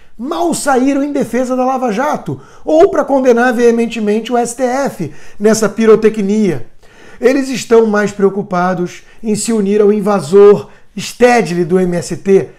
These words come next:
em sua grande obsessão, o impeachment de Bolsonaro. <laughs> E qual o pretexto mesmo? Assim, Bolsonaro é o genocida responsável pelas mortes por covid no Brasil. Só tem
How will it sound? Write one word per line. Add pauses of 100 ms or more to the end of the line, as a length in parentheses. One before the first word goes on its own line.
(140)
em
sua
grande
obsessão, (340)
o
impeachment (340)
de
Bolsonaro. (500)
<laughs> (300)
E
qual
o
pretexto
mesmo? (340)
Assim, (280)
Bolsonaro
é
o
genocida
responsável
pelas
mortes (180)
por
covid
no
Brasil. (440)
Só
tem